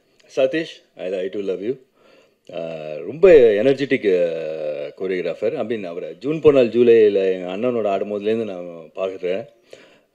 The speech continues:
ஆ, நல்ல dancer and he has done a wonderful job. அவர் சொன்ன மாதிரி நான், அவர் சொன்ன மாதிரி ஃபிஃப்டீன் மினிட்ஸில் கத்துக்கல. எனக்கு ரொம்ப கஷ்டமா இருந்தது.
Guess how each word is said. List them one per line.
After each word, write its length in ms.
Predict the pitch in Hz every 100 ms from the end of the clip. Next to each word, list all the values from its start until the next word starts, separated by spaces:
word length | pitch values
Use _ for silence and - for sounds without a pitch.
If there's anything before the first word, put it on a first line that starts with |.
| -
ஆ, 40 | 80 80 78 76 76
நல்ல 240 | 87 135
dancer 540 | 151 127 123 - 127 127
and 180 | 98 95
he 40 |
has 120 | 95 90
done 140 | 107
a 180 | 117 95
wonderful 300 | 117 117 110
job. 140 | 101
அவர் 240 | 104 101 98
சொன்ன 220 | 107 120
மாதிரி 260 | 127 127 110
நான், 460 | 98 95 87 85 _ _ _ _
அவர் 200 | 82 85
சொன்ன 220 | 87 101 113
மாதிரி 240 | 120 110
ஃபிஃப்டீன் 240 | 110 123
மினிட்ஸில் 360 | 123 123 127 117
கத்துக்கல. 280 | 107 113 107
எனக்கு 240 | 90 85
ரொம்ப 240 | 87 101 151
கஷ்டமா 360 | - 160 139
இருந்தது. 300 | 113 95 80